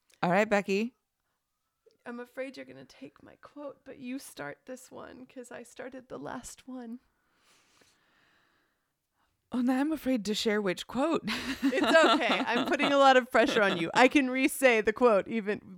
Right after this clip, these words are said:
Speaker 2: we have very limited choices here.
Speaker 1: <laughs> Yes. So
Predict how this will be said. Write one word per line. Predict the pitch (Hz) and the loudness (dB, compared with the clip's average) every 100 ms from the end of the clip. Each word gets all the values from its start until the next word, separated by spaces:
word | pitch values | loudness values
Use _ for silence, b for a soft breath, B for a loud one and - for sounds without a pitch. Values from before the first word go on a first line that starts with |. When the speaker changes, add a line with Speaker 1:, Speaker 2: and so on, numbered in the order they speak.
| - | -12
Speaker 2:
we | 233 226 | -2 0
have | 202 | 0
very | 196 240 247 247 | 2 6 6 6
limited | 226 233 226 208 190 208 | 4 4 4 4 2 2
choices | - 240 233 226 202 - | 8 8 8 2 0 -2
here. | 226 185 208 | 0 2 0
Speaker 1:
<laughs> | - | -2
Yes. | 175 147 - - - B B 277 | 2 2 2 -6 -12 B B -16
So | - 247 196 190 190 | -6 2 4 4 2